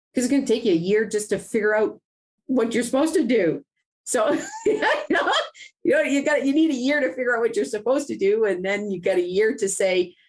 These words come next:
"I don't think I really like what I'm supposed to do." And so then you move on. But, um, that, uh, it, it's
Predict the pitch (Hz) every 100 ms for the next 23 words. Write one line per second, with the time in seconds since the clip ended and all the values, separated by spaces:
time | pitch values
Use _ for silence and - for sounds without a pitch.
0 | _ - 302 349 - - 285 262 240 240
1 | 233 226 320 - 190 165 - 165 190 170
2 | - 165 180 190 220 - 202 220 247 262
3 | 262 262 262 294 285 170 175 240 - _
4 | _ _ - 220 208 196 180 180 _ _
5 | _ _ _ _ _ _ 190 208 208 277
6 | 311 - - _ _ - - _ _ _
7 | - - 185 180 - 214 220 214 214 -
8 | - -